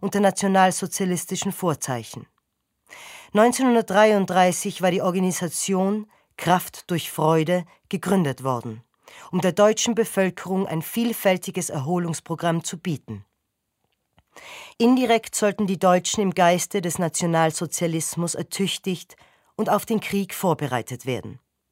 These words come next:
Durch die Kraft durch Freude Organisation stiegen die Besucherzahlen im Ötztal wieder.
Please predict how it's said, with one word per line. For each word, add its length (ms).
Durch 180
die 120
Kraft 420
durch 220
Freude 500
Organisation 1040
stiegen 420
die 100
Besucherzahlen 880
im 100
Ötztal 540
wieder. 360